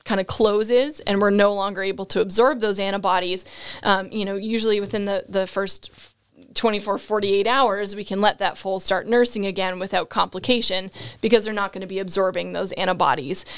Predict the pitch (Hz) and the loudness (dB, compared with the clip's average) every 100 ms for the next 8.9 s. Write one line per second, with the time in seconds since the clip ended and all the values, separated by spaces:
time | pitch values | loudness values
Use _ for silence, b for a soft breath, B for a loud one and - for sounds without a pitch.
0 | B - 185 156 - 190 175 170 - 185 | B 0 0 0 -2 -2 2 0 0 0
1 | 185 175 165 196 185 160 - - 175 - | -2 -2 -6 -4 -2 -4 -6 -2 -2 -2
2 | 175 - 98 139 - B B - 214 208 | -4 -2 -2 -2 -6 B B -2 2 2
3 | 202 185 - _ _ _ - 214 233 220 | 0 -6 -10 _ _ _ 2 4 4 4
4 | 202 - 208 208 214 226 226 214 208 196 | -2 -2 -2 -2 0 2 2 0 -2 -4
5 | 202 - - 240 240 240 220 240 196 - | -4 -8 0 4 4 4 0 -2 -4 -6
6 | - 202 196 190 190 196 185 247 262 226 | -2 -2 0 0 2 2 4 6 6 2
7 | 214 196 214 220 - 233 302 311 262 - | -2 -6 -6 -6 -2 -2 0 -4 -4 -2
8 | 220 - - 208 190 185 185 190 | -2 -4 -6 -2 0 0 0 -2